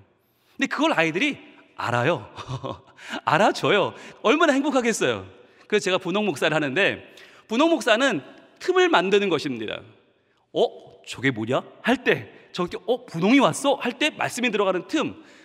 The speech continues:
이거 어디서 배웠냐면, 여러분, 성경에서 다윗과 골리앗 아시죠? 누가 큽니까? 골리앗이 훨씬 큽니다. 그죠? 누가 이깁니까? 다윗이 이겨요.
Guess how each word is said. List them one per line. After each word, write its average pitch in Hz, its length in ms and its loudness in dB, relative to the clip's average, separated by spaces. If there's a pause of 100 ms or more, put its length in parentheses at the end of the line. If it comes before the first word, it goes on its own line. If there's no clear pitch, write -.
(160)
이거 180 140 2
어디서 165 180 4
배웠냐면, 147 880 2
여러분, 156 200 0
성경에서 135 920 -2 (580)
다윗과 165 360 2
골리앗 147 300 4
아시죠? 113 440 -4 (880)
누가 135 160 0
큽니까? 147 460 -2 (1080)
골리앗이 156 380 -2
훨씬 277 320 -6
큽니다. 240 280 -4
그죠? 165 280 -2 (360)
누가 151 240 -2
이깁니까? 135 480 -2 (920)
다윗이 311 420 0
이겨요. 120 340 -4